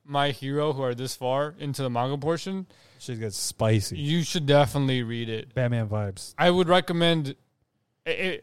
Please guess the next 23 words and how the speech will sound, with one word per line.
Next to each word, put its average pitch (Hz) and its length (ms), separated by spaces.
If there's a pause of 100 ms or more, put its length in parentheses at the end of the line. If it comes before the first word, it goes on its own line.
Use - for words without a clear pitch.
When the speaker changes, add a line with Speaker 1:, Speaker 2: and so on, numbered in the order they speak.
(140)
Speaker 1:
if 170 140
you're 202 120
an 214 80
anime 185 320
only, 180 560 (260)
I 151 100
commend 143 420
you 202 260 (960)
for 156 100
being 156 240
an 165 80
anime 175 220
only 180 320
'cause 147 100
it's 123 160
tough. 151 420
Speaker 2:
Yeah, 127 260 (100)
I 139 80
met 156 200
someone 123 360
like 117 160
that 113 260
that 117 140